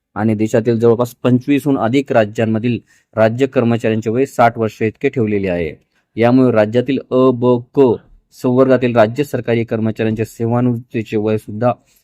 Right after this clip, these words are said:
केंद्रीय कर्मचाऱ्यांच्या धर्तीवर साठ वर्ष एवढे होऊ शकते, याबाबतची मागणी चालू आहे. गेल्या वर-, वेळेस शिंदे सरकारच्या काळात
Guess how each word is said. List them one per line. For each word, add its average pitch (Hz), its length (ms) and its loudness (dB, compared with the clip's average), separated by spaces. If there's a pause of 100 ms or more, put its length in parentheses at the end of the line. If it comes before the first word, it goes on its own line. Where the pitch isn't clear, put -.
(140)
केंद्रीय 135 300 4
कर्मचाऱ्यांच्या 117 640 0
धर्तीवर 110 460 -2 (300)
साठ 139 440 2
वर्ष 123 340 -2
एवढे 120 460 -2 (400)
होऊ 143 180 2
शकते, 113 460 -2 (440)
याबाबतची 117 600 0
मागणी 120 460 0 (140)
चालू 110 300 2
आहे. 95 240 0 (580)
गेल्या 120 460 2
वर-, 127 260 0 (360)
वेळेस 127 380 0 (220)
शिंदे 120 340 -2
सरकारच्या 117 480 -2
काळात 120 260 4